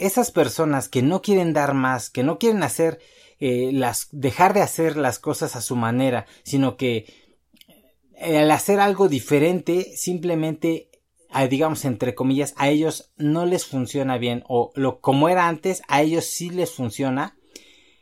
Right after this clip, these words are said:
Esas personas son las que menos sirven en una organización. Entonces, si tú eres de esas, aguas,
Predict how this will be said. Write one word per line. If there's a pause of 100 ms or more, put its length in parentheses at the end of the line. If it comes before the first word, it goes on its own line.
(520)
Esas
personas
son
las
que (160)
menos (400)
sirven
en
una
organización.
Entonces,
si
tú
eres
de
esas,
aguas,